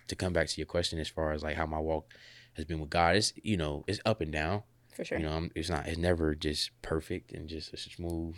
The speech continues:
Speaker 1: It's always, you know, I'm,
Speaker 2: That's,
Speaker 1: I'm
Speaker 2: that's a
Speaker 1: hoping or something.
Speaker 2: message, 'cause life, life, I mean, that's in general, like, with life. Life is never gonna be linear,
Speaker 1: Yeah,
Speaker 2: you
Speaker 1: it's
Speaker 2: know?
Speaker 1: never. So, like, it's up and down, um, but it's never too low. You know what I'm saying? Like, it's never, I'm all the way up here and I just go,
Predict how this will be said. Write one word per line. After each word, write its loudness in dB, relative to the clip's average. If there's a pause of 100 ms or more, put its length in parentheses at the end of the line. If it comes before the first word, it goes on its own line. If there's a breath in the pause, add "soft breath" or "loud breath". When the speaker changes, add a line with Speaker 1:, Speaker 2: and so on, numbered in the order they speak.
(180)
Speaker 1:
It's -6
always, 0
you -4
know, -2
I'm, 0
Speaker 2:
That's, -6
Speaker 1:
I'm -2
Speaker 2:
that's 4
a 4
Speaker 1:
hoping 6
or 6
something. 0
Speaker 2:
message, -8
'cause -6
life, 0
life, 2
I -2
mean, 4
that's 6
in 4
general, 2
like, 2
with -4
life. 4
Life 4
is -6
never 0
gonna -2
be -2
linear, -2 (280)
Speaker 1:
Yeah, 6
Speaker 2:
you 6
Speaker 1:
it's 2
Speaker 2:
know? 2
Speaker 1:
never. 6
So, 4
like, 2
it's 0
up 0
and -2
down, 2 (460 loud breath)
um, 4 (140)
but 6
it's 2
never 2
too -2
low. -2 (640)
You -4
know -2
what -4
I'm -4
saying? -2
Like, -6
it's -2
never, -2 (480 soft breath)
I'm -2
all 2
the 0
way 2
up 0
here 2
and -2
I -2
just -6
go, -8